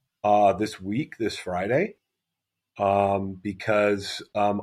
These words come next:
I've been pretty much on record as saying that, hey, we need to have a two thousand dollar gold price being a strong floor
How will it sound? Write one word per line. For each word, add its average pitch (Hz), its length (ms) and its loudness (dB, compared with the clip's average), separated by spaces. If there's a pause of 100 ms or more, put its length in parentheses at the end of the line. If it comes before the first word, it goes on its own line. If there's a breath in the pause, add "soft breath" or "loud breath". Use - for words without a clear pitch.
I've 127 220 6
been 127 180 6
pretty 120 260 2
much 117 300 2
on 107 160 2
record 98 360 0
as 92 160 -6
saying 98 380 -2
that, 90 100 -6
hey, 92 300 -4
we 95 240 -6
need 107 360 -2
to 98 120 -6
have 90 480 0 (800)
a 98 60 -2
two 139 240 2
thousand 120 420 8
dollar 104 300 6
gold 98 340 0
price 90 320 0
being 98 340 -4
a 90 60 -6
strong 95 500 -4
floor 101 840 2